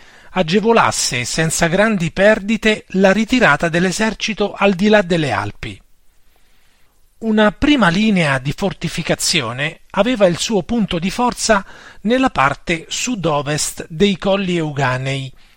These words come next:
tra Este e Monselice,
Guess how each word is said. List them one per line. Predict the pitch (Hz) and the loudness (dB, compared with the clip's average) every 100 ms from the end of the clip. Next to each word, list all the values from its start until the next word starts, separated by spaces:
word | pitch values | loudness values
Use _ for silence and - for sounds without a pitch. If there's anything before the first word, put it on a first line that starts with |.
| - | -14
tra | - 143 127 - | -2 0 0 2
Este | 226 233 - 247 233 - | 2 2 -2 -2 -2 -2
e | 202 | 0
Monselice, | 190 185 165 - 131 113 120 - 123 | 2 2 0 -4 -6 -4 -4 -4 -6